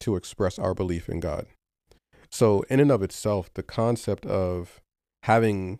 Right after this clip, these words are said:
these parameters of what it means to be a follower of Christ is not a bad thing. The religious spirit that we are talking about now is when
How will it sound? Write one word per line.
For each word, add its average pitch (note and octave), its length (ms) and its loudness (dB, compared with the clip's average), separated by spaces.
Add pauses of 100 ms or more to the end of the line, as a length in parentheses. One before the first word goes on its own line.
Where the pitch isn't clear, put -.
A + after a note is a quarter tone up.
these G2 460 -4
parameters G2 680 -2
of F#2+ 120 -2
what G#2 120 2
it F#2 100 0
means G2 200 -2
to G2+ 40 -4
be F#2+ 100 -6
a F#2 60 -2
follower F#2+ 360 -2
of - 40 -8
Christ - 260 -6
is F#2+ 160 -8
not G#2 180 -2
a F#2 40 -4
bad F#2 320 -4
thing. - 300 -10 (760)
The G#2+ 160 0
religious G#2 680 2
spirit - 840 0
that F#2+ 140 2
we G2 100 -2
are E2 80 -2
talking G2 360 -2
about F#2 240 -2
now G2+ 440 -2
is G2 180 -4
when F#2 380 -4